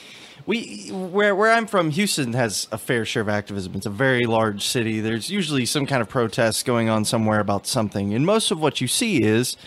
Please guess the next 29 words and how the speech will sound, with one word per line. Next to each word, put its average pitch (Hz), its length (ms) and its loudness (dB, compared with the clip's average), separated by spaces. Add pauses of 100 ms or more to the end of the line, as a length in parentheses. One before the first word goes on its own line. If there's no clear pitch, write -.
(500)
you 123 120 -2
know, 101 280 0 (260)
they've 113 240 0
got 123 160 2
their 120 120 -6
fences 117 460 0
on 107 100 0
the 104 60 0
side 113 280 2
of 101 40 -2
the 104 80 -2
road 107 440 2
saying, 107 560 2 (140)
you 117 120 0
know, 101 240 0 (1040)
"Aliens 127 580 4
are, 113 420 4
are 110 180 4
abducting 117 640 2
your 107 160 2
brainwaves. 107 680 2
You 113 60 2
have 107 100 -2
to - 80 -8
stop 113 360 0
them," 101 220 -2
or 101 100 -6
whatever 123 400 0
their 117 260 2